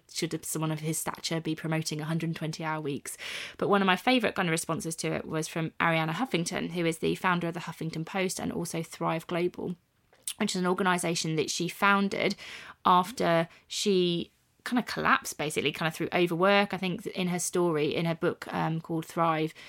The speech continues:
she talks about, um, she was exhausted, she hit her head. I think she ended up,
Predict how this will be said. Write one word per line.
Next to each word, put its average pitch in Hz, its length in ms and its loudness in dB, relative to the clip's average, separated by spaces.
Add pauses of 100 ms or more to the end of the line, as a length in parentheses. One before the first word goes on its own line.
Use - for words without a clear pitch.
(100)
she - 140 -8
talks - 240 -4
about, 160 300 0
um, 156 460 0 (120)
she - 180 -2
was 160 120 2
exhausted, 165 560 0
she 160 260 0
hit - 160 0
her - 40 2
head. 165 460 2
I 160 60 -2
think - 160 -6
she 165 120 -4
ended 165 240 0
up, 165 100 -8